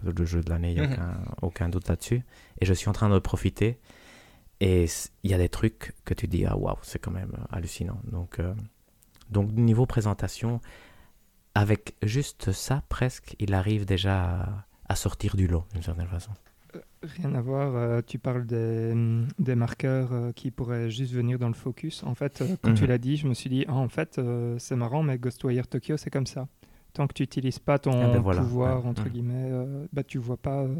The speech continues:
Speaker 3: tu vois rien, quoi. Donc, euh,
Speaker 1: Et c'est, ça
Speaker 2: Mais
Speaker 1: devrait être comme ça, et c'est évident que ça
Speaker 3: et
Speaker 1: devrait
Speaker 3: c'est
Speaker 1: être
Speaker 3: vrai
Speaker 1: comme ça.
Speaker 3: que
Speaker 2: Mais c'est marrant parce que c'est, c'est le genre de jeu où je pense que dans les options, tu peux l'enlever. Mais comme tout le jeu est construit pour que tu,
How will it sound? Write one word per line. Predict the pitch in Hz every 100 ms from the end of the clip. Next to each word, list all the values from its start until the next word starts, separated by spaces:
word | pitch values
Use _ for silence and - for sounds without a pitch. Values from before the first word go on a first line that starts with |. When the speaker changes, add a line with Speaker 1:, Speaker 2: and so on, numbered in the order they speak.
| 143 -
Speaker 3:
tu | 127
vois | 120
rien, | 127 131 123
quoi. | 147 135 - _ _ _ _ - - _ _ -
Donc, | 165 -
euh, | 143 143 151 -
Speaker 1:
Et | 98 92
c'est, | - 90 87
ça | -
Speaker 2:
Mais | 113
Speaker 1:
devrait | 113 110
être | -
comme | 95
ça, | 95 131
et | 120
c'est | - 101
évident | 104 104 - 120
que | -
ça | -
Speaker 3:
et |
Speaker 1:
devrait | 127
Speaker 3:
c'est | -
Speaker 1:
être | 120
Speaker 3:
vrai |
Speaker 1:
comme | 131 -
ça. | 139
Speaker 3:
que |
Speaker 2:
Mais | 127 120
c'est | 135
marrant | 175 147 175
parce | 156 -
que |
c'est, | 120 120 - 120
c'est | 131
le | 123 120
genre | 156 160
de | 123
jeu | 123 147
où | 120
je | 107
pense | 107 131 147 160
que | -
dans | 113 107
les | 104
options, | 101 - 113
tu | -
peux | - 107
l'enlever. | 101 95 90 92 87 107 - - _ - - -
Mais | 107 107
comme | - 139 135
tout | 139
le | 120
jeu | 113 120 113
est | 107
construit | 117 110 - 123
pour | 120 127 -
que |
tu, | 104 - 101